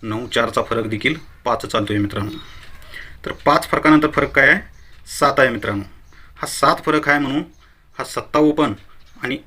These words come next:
येणारा फरक यांच्यामधला फरक हा सात चालण्यासाठी, तर जर चारचा फरक ठेवला तर सत्ता ओपन चार फरक यांचा फरक सात चालण्यासाठी तर चारचा फरक यायला पाहिजे मित्रांनो. जोड मी तुम्हाला दाखवलेलं आहे सत्ता ओपन, एक्का क्लोज, बेरीज आठ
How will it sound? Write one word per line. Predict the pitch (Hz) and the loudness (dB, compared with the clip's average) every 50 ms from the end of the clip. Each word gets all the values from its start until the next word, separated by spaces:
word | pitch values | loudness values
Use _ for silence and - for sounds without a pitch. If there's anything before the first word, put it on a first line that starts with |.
| - - | -4 -2
येणारा | 131 127 135 135 135 131 131 | 0 2 4 4 2 2 2
फरक | 127 123 117 101 - - - - - | 2 2 2 0 -2 -8 -16 -8 -4
यांच्यामधला | 120 120 113 113 - 139 139 135 127 120 127 123 - - | -2 -2 0 2 2 2 2 0 0 -2 -2 -2 -2 -2
फरक | 117 120 117 - | -2 -2 -2 -2
हा | - - 120 | 0 -2 -2
सात | - - - - 123 - - | 0 0 0 0 0 0 0
चालण्यासाठी, | 117 - 123 117 113 117 117 - 117 - 113 107 | -2 0 0 0 0 -2 -2 -2 -4 -4 -4 -8
तर | - - 113 | -8 -8 -8
जर | 107 107 110 - - | -8 -8 -8 -10 -6
चारचा | - - 135 139 135 - 143 | -2 0 0 0 2 2 0
फरक | 131 - 120 113 107 - | 2 2 0 -2 -2 -2
ठेवला | 113 110 107 110 - - - - - - - - - - - | -4 -2 -2 -2 -4 -6 -8 -18 -20 -20 -20 -20 -20 -12 -10
तर | 120 110 | -8 -8
सत्ता | - - - 120 - - - 127 | -6 -6 -6 -6 -4 -2 -2 -2
ओपन | 123 123 110 - 123 123 117 | 0 -2 -2 -4 -6 -6 -4
चार | - - 120 110 107 | -2 0 0 0 0
फरक | 104 - 110 110 98 - | 0 -2 -4 -4 -2 -2
यांचा | 113 104 101 110 | -2 -2 0 0
फरक | 107 113 110 101 - | 0 0 0 0 -2
सात | - - - 104 - - | -2 0 0 0 0 -2
चालण्यासाठी | - - 110 107 110 107 110 104 110 | -4 -4 -4 -4 -4 -6 -6 -8 -8
तर | 101 - 135 | -8 -8 -8
चारचा | 127 - - 110 - - 113 | -6 -4 -6 -4 -4 -4 -4
फरक | - 113 113 104 - 110 | -4 -4 -6 -8 -6 -6
यायला | 107 104 104 | -6 -6 -4
पाहिजे | 101 101 101 107 | -6 -6 -6 -6
मित्रांनो. | 107 104 - - - - - - - - - - - - - - - - - - 107 | -8 -8 -10 -10 -12 -12 -16 -18 -20 -20 -20 -20 -20 -20 -20 -20 -20 -20 -18 -14 -10
जोड | 104 117 123 120 | -8 -6 -6 -4
मी | 120 120 | -4 -6
तुम्हाला | 110 - 117 120 131 120 | -6 -4 -4 -2 -2 -2
दाखवलेलं | 117 113 - - 117 117 117 120 | -2 -2 -4 -2 -4 -2 0 2
आहे | 117 113 110 123 131 - - - - - - _ - _ _ - | 2 2 4 4 2 2 0 -4 -16 -20 -20 _ -20 _ _ -14
सत्ता | - 127 113 - - 120 | -10 -10 -10 -6 -4 -4
ओपन, | 120 120 120 113 - - 127 135 143 - - - - 120 | -4 -4 -4 -6 -6 -4 -4 -4 -4 -6 -10 -12 -8 -6
एक्का | 113 107 - - 120 | -6 -4 -2 -2 -4
क्लोज, | 113 - 117 123 127 127 - - - - - | -4 -4 -4 -4 -4 -4 -6 -8 -12 -12 -8
बेरीज | 113 107 110 113 110 113 113 - - | -4 -2 -2 0 0 -2 -4 -6 -4
आठ | - 123 120 131 - | 0 2 2 2 2